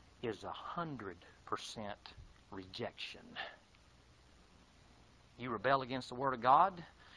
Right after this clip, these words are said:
you're rebelling against Jesus Christ. Now, some of these fancy preachers, they can tell you all about how that thing works, but that's His Word, is it not? And a man's known by his word, is it not? And so when you claim to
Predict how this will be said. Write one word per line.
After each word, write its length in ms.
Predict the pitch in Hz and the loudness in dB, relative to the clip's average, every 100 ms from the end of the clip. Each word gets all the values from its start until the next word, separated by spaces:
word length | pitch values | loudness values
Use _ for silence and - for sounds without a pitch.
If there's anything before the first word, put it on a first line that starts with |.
| - | -8
you're 140 | 120 | -2
rebelling 400 | 107 98 113 120 | -2 2 2 2
against 280 | 110 117 113 | -2 -6 -6
Jesus 300 | 113 113 127 | -8 -8 -8
Christ. 520 | - 110 80 - - - - - - - - - - | 0 2 2 -4 -12 -14 -18 -20 -20 -20 -20 -12 -6
Now, 80 | 104 | -2
some 220 | - 135 | 0 0
of 40 | |
these 120 | 127 | 0
fancy 420 | - 131 135 123 113 - - - - | -2 -6 -6 -10 -12 -16 -20 -12 2
preachers, 340 | 156 151 131 | 2 2 0
they 140 | 131 | 0
can 120 | 127 113 | 0 -2
tell 160 | 135 | 0
you 120 | 127 | 4
all 180 | 117 127 | 6 6
about 220 | 131 120 | 6 6
how 100 | 127 | 6
that 180 | 123 123 | 6 4
thing 220 | 131 120 | 0 -2
works, 260 | 117 113 113 120 | 4 4 4 0
but 140 | 110 - - | -2 -2 4
that's 180 | 143 - | 4 6
His 200 | 151 135 | 0 6
Word, 280 | 147 120 | 6 6
is 140 | 107 110 | 4 -2
it 80 | 113 | 4
not? 320 | 113 156 - - - - - - - - | 4 4 -2 -20 -20 -20 -20 -20 -8 0
And 100 | 127 | 4
a 40 | |
man's 300 | 131 139 131 | 6 4 4
known 220 | 143 139 | 6 8
by 200 | 127 123 | 10 10
his 100 | 123 | 10
word, 240 | 131 139 113 | 8 8 8
is 120 | 110 | 2
it 80 | 127 | 4
not? 360 | 123 143 - - - - - - - - - | 8 8 4 -14 -20 -20 -18 -16 -14 -6 -2
And 120 | 143 | 0
so 200 | - 143 | 2 2
when 160 | 131 | 2
you 100 | 139 | -2
claim 400 | 151 - 165 160 | 0 2 2 2
to 220 | 143 135 | 0 0